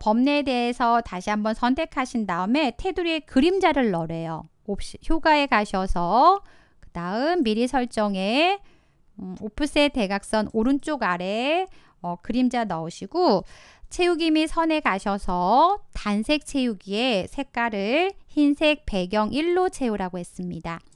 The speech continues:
흰색 배경 일 번 한번 클릭해 주시면, 어, 범례에 대한 서식 작업을 하셨습니다. 그래서 문제에 나와 있는, 어,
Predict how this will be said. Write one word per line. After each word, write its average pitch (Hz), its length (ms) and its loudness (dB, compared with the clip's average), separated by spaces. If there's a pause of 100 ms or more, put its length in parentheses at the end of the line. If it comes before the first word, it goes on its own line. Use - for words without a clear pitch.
(120)
흰색 220 380 -8
배경 185 400 -8
일 247 200 -4
번 254 300 0
한번 175 300 -8
클릭해 208 420 -10
주시면, 190 800 -2 (380)
어, 165 140 -8
범례에 196 480 -4
대한 190 260 -8
서식 220 400 -8
작업을 170 400 -12
하셨습니다. 185 800 -14 (520)
그래서 214 200 -6
문제에 285 340 0
나와 226 360 2
있는, 233 520 -2 (120)
어, 185 240 -10